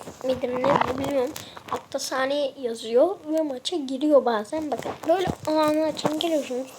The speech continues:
Dostluk maçı kuruyorsunuz. İşte hem yıldız gücü olmayan yıldız güçlerini de kullanabiliyorsunuz.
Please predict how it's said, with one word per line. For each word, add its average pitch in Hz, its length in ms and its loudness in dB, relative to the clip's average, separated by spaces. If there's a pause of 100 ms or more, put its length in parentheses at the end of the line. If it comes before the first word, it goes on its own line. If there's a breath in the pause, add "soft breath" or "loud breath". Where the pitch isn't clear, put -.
(120)
Dostluk 269 360 -2
maçı - 280 -2
kuruyorsunuz. 262 680 -2 (500 loud breath)
İşte - 220 -6
hem 277 400 4 (380 loud breath)
yıldız 262 360 0
gücü 294 180 2
olmayan 285 520 6
yıldız 277 420 0
güçlerini 311 500 4
de 320 60 6
kullanabiliyorsunuz. 285 1000 4